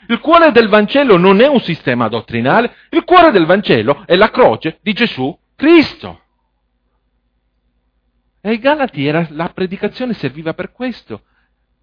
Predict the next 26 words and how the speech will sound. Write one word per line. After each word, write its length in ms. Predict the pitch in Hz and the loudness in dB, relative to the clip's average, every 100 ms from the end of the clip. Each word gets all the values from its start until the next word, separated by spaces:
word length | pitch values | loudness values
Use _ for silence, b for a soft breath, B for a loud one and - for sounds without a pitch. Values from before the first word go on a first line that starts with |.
| _ _ _ _ - | _ _ _ _ -6
Voi 180 | 247 | 0
avete 300 | 208 139 139 | 2 0 -4
visto? 540 | 135 226 - - 107 - _ _ _ _ _ _ _ | -6 -8 -12 -12 -12 -14 _ _ _ _ _ _ _
Vi 80 | - | -2
è 60 | 180 | -2
stato 240 | - 233 | -2 -4
rappresentato, 840 | 165 147 - 175 208 208 220 196 127 | -6 -8 -6 -6 -6 -6 -8 -10 -8
vi 100 | 165 | -10
è 20 | |
stato 240 | - 220 | -8 -8
disegnato, 680 | 147 165 202 196 185 143 135 | -10 -8 -6 -4 -6 -6 -8
tratteggiato, 1000 | 185 190 - 185 147 214 202 - 123 92 _ _ | -10 -10 -8 -10 -4 -4 -4 -8 -16 -18 _ _
come 120 | 190 | -8
fa, 280 | 190 214 - | -2 -2 -4
come 200 | - 214 | -4 -2
solo 260 | 202 254 269 | 0 0 0
un 140 | 214 | 2
artista 560 | 185 185 - 247 - 196 | 0 -2 -8 -12 -6 -6
sa, 180 | - 170 185 b b | -4 -6 -8 b b
sa 200 | - 208 | -8 -8
fare, 480 | - 226 196 139 | -4 -4 -4 -4
Gesù 300 | 135 190 247 | -8 -10 -12
Cristo 400 | - 240 220 _ | -10 -10 -10 _
e 20 | 123 | -14
Lui 200 | 165 226 | -12 -12
crocifisso. 680 | 175 - 196 208 - - | -12 -12 -14 -14 -12 -14